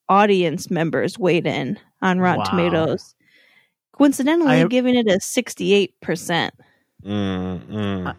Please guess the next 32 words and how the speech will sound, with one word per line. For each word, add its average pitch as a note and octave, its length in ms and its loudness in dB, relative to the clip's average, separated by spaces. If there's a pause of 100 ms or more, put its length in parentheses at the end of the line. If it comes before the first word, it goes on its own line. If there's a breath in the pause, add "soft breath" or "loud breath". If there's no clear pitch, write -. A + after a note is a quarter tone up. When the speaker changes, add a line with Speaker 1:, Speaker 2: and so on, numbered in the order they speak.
Speaker 2:
I F3+ 140 2
ain't A3+ 120 6
heard F3 160 4
shit E3 180 -2
about C3 240 2
this B2+ 180 0
show A2+ 360 -6
other C3 300 0
than B2 160 0
from A2+ 340 -4
Katie B2 560 -4 (220)
and C3+ 180 -4
seeing C#3+ 320 -2
it A#2+ 160 -4
pop C3+ 240 -2
up. B2+ 220 2 (320 loud breath)
Is D#3 140 2
this A3 140 6
show A#3+ 280 4
actually F#3+ 600 0
on D#3+ 460 2
H D3+ 260 -2
B D3 160 4
O C3 260 4 (180)
or C#3+ 180 4
is A#2+ 100 0
it C3+ 120 -2
just B2+ 340 0
H C#3 240 -6
B C3+ 160 -2
O A#2+ 100 0
Max? - 540 -8